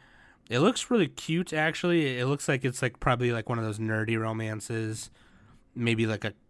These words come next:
comedy, romance, rom-com, nerdy. Um, it is, I think it, they publish it in the Square Enix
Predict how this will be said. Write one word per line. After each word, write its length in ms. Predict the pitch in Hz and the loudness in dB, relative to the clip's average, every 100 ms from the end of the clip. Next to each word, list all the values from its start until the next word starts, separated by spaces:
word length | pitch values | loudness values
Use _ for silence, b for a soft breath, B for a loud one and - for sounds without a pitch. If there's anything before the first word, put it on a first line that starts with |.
| _ - | _ -4
comedy, 560 | 123 113 110 113 110 | 0 2 2 0 0
romance, 540 | 107 110 110 110 104 107 | 0 -2 -2 -4 -4 -2
rom-com, 640 | 110 107 110 107 107 107 | -2 -2 -2 -2 -2 -4
nerdy. 440 | 107 107 104 107 - b b b b b b _ | -4 -4 -6 -8 -12 b b b b b b _
Um, 400 | 107 104 104 101 - _ _ _ _ _ _ _ - 143 | -2 -2 -4 -10 -16 _ _ _ _ _ _ _ -2 4
it 120 | 143 | 4
is, 260 | 135 123 - | 4 0 -2
I 120 | 127 | -2
think 220 | - 175 | 0 2
it, 140 | 185 123 | 2 0
they 100 | 123 | -2
publish 380 | - 151 139 131 | -2 -2 0 -2
it 40 | |
in 80 | 113 | -6
the 60 | |
Square 280 | 107 - 117 | -8 -4 -2
Enix 640 | 107 107 131 139 - - | -2 -4 -6 -8 -10 -10